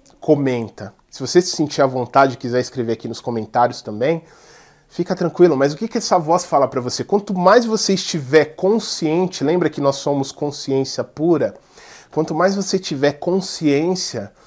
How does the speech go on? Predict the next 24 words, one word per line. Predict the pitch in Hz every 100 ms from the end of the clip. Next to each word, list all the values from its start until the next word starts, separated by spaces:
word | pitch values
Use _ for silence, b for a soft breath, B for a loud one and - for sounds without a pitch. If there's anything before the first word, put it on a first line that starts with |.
| b b
você | 117 113 -
estará | 147 - 151 139 131
presente, | 139 147 139 123 131 127 120
você | 107 -
estará | 123 - 123 123
nesse | 123 127 135 -
momento, | 135 127 123 123 120
você | 117 113 135
estará | 123 - 135 120
liberto | 123 131 123 127 123 120 - 123 - b b b
das | 117 113
armadilhas | 120 123 117 113 120 117
do | -
futuro, | 113 - - - 139 143 131
do | 113 113
passado, | - 104 - - 123 131 131 123
você | 117 -
estará | 160 - 156
vivendo | 147 143 139 143
o |
único | 143 139 143
momento | 143 131 123 123
que | -
importa, | 131 117 117 120 113 123